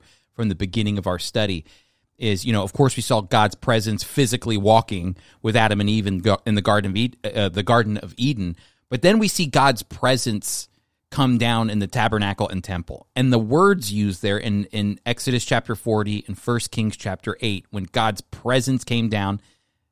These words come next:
in the tabernacle and temple, is that word shakan. And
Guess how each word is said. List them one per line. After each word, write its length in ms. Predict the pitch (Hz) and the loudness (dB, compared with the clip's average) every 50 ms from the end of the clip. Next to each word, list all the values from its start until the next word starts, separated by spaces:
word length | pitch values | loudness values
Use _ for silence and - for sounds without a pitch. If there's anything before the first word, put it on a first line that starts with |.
| _ _ - | _ _ -2
in 180 | 113 113 104 | 0 2 2
the 80 | 95 90 | 0 0
tabernacle 640 | - - 120 113 104 113 104 104 101 101 - 104 | 0 0 0 0 0 0 0 -2 -2 -2 -4 -4
and 120 | - 104 95 | -4 -6 -6
temple, 340 | - 104 98 - - 101 | -4 -4 -4 -4 -6 -8
is 160 | - 110 98 - | -8 -8 -8 -6
that 180 | 107 98 90 98 | -6 -6 -6 -6
word 240 | 98 98 98 90 | -6 -6 -6 -6
shakan. 840 | - - - - - 110 - - - - 98 92 87 78 71 76 - _ _ _ _ _ _ _ _ _ _ _ _ | -6 -6 -6 -4 -6 -6 -8 -8 -10 -10 -8 -8 -8 -10 -12 -16 -20 _ _ _ _ _ _ _ _ _ _ _ _
And 340 | - 139 123 117 113 110 113 | 0 2 2 4 2 0 0